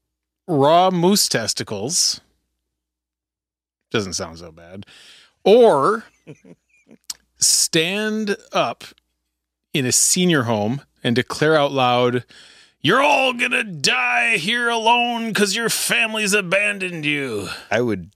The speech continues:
Speaker 2: definitely so-, get some mushrooms. I'd go and find
Speaker 1: <laughs>
Speaker 2: some morels. <laughs>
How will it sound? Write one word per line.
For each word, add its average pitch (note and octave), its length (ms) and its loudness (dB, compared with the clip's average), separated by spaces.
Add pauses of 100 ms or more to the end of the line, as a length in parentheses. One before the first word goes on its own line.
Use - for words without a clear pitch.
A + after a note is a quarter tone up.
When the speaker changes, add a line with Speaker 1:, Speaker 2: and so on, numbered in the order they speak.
Speaker 2:
definitely A#2+ 840 -6 (460)
so-, - 380 -2 (140)
get A2+ 200 -4
some F#2 160 -4
mushrooms. A2 680 -4
I'd G2+ 220 -8
go G#2+ 200 -2
and G2+ 180 -8
find G#2+ 280 -2
Speaker 1:
<laughs> - 0 -
Speaker 2:
some F#2+ 400 -4
morels. G2+ 840 -2
<laughs> - 760 -14